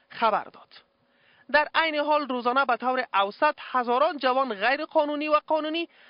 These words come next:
افغانستان را به مقصد کار به کشورهای دیگر ترک می‌کنند. اینکه چی وقت کمک‌های جهانی به افغانستان به صورت درست مصرف خواهد شد و چی وقت فساد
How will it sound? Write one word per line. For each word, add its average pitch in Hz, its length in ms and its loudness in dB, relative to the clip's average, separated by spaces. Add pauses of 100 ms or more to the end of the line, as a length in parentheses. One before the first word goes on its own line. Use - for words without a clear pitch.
(140)
افغانستان 294 720 0
را 311 100 4
به 285 140 0
مقصد 247 340 -4 (220)
کار 339 280 2
به 277 120 0
کشورهای 208 580 -2
دیگر 277 320 0 (400)
ترک 254 340 0
می‌کنند. - 540 -18 (1200)
اینکه 269 460 -2
چی - 180 -2
وقت 294 220 2 (100)
کمک‌های 226 520 -2
جهانی 196 480 -2
به 208 140 4
افغانستان 175 600 -4
به 190 100 0
صورت 196 480 -6
درست 240 380 0
مصرف 254 360 -2
خواهد 240 240 0
شد 247 220 -2 (640)
و 330 160 4
چی 339 180 -2
وقت 349 260 2 (160)
فساد 330 380 0